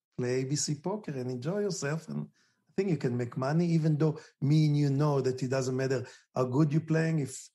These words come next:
one hand go-, not going correctly, if you have aces, you can go broke, but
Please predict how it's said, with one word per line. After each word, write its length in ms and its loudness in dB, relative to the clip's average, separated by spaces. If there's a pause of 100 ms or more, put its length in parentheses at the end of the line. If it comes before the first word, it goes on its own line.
(220)
one 240 2
hand 280 4
go-, 120 2
not 300 0
going 220 0
correctly, 480 0
if 120 -4
you 80 0
have 140 0
aces, 520 -2 (480)
you 80 -6
can 160 0
go 140 4
broke, 420 2
but 420 2